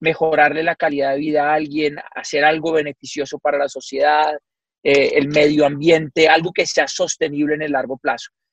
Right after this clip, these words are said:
Porque claramente los negocios del pasado, en donde solamente es relevante, eh, pues, digamos, el ingreso propio, creo que eso van,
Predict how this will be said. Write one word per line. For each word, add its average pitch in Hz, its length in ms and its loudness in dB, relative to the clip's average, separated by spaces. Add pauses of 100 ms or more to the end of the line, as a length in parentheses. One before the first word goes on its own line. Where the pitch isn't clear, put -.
(220)
Porque 165 420 4 (340)
claramente 185 580 2
los 190 120 -2
negocios 156 420 -6
del 170 180 -4
pasado, 156 640 0 (380)
en 143 120 -14
donde 139 240 -8
solamente 165 540 0
es 160 40 0
relevante, 160 800 2 (120)
eh, 131 420 -4 (260)
pues, - 340 -6
digamos, 139 360 -2
el 160 120 2
ingreso 147 640 2 (160)
propio, 180 520 2 (280)
creo 151 160 0
que 165 100 -6
eso 165 120 -6
van, 165 220 -2